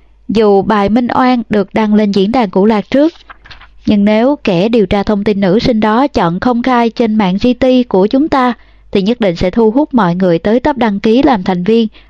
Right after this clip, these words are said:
và trả đồng ri để biết nội tình. Anh Hào, nữ sinh đó vừa tự sát tháng trước rồi. Ngộ nhỡ cô bé thực sự bị sàm sỡ trên tàu điện ngầm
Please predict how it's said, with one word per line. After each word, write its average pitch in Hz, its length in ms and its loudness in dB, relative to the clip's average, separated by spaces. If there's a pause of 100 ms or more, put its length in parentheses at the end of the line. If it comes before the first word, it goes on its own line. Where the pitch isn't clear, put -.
(120)
và 202 160 0
trả 208 300 -2
đồng 233 260 0
ri 240 200 2
để 208 320 0
biết 294 200 -2
nội 190 180 2
tình. 190 280 -2 (1300)
Anh 190 160 -4
Hào, 180 420 0 (320)
nữ 214 140 0
sinh 254 180 0
đó 262 240 2
vừa 269 140 0
tự 190 180 0
sát 294 220 -2
tháng 285 240 -2
trước 339 260 0
rồi. 190 260 0 (540)
Ngộ 185 160 2
nhỡ 185 200 0
cô 233 140 -2
bé 233 300 2
thực - 260 -4
sự 180 280 0
bị 185 120 2
sàm 190 300 -2
sỡ 190 300 0
trên 247 200 -2
tàu 202 160 0
điện 175 220 0
ngầm 190 220 0